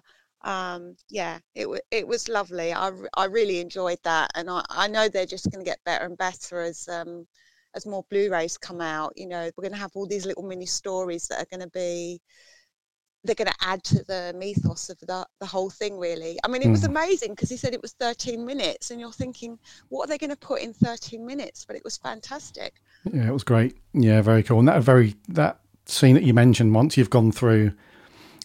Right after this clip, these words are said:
Speaker 2: them, um, doing all the features announcements and all the extra stuff,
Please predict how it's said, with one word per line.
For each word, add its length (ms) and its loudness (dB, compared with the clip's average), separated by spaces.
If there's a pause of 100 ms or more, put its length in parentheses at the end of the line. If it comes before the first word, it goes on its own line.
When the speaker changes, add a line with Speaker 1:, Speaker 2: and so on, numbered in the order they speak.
(120)
Speaker 2:
them, 340 8 (360)
um, 320 6 (480)
doing 200 10
all 140 10
the 80 4
features 500 4
announcements 600 4
and 100 8
all 80 8
the 120 6
extra 280 0
stuff, 460 0